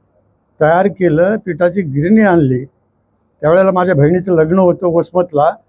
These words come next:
येता येता मी म्हणलं, "आता मी मुखेडला काही येत नाही." ते मन्याडीला पाणी राहायचं, सांगड घेऊन जायचं यायचं अशी परिस्थिती होती. खरं म्हणजे त्यावेळेला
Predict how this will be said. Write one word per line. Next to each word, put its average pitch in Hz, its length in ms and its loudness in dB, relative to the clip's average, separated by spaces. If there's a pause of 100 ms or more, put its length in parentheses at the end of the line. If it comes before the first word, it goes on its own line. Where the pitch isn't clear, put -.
(360)
येता 160 240 0
येता 190 220 0
मी 185 100 -4
म्हणलं, 180 280 0
"आता 185 240 -2
मी 175 100 -2
मुखेडला 165 400 -2
काही 208 200 -2
येत 220 180 0
नाही." 131 160 -8 (640)
ते 170 60 -6
मन्याडीला 190 580 2
पाणी 185 340 -2
राहायचं, 165 460 -2 (380)
सांगड 175 400 0
घेऊन 180 280 2
जायचं 175 360 0
यायचं 165 340 0
अशी 160 260 -4
परिस्थिती 156 460 -10
होती. 107 200 -14 (480)
खरं 170 160 2
म्हणजे 190 380 0 (500)
त्यावेळेला 165 800 0